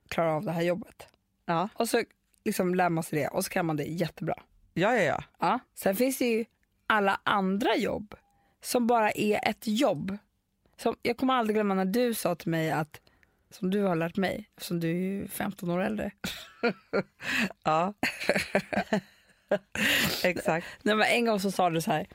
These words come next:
Speaker 1: när man kommer lite högre upp på produktionsbolag så sa du så här, "Gud, det känns som att jag aldrig hinner jobba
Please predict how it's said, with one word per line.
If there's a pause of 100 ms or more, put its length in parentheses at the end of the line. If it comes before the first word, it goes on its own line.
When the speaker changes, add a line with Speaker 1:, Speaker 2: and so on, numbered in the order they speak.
(260)
Speaker 1:
när
man (100)
kommer
lite
högre
upp
på
produktionsbolag
så
sa
du
så
här,
"Gud, (100)
det
känns
som
att
jag
aldrig
hinner
jobba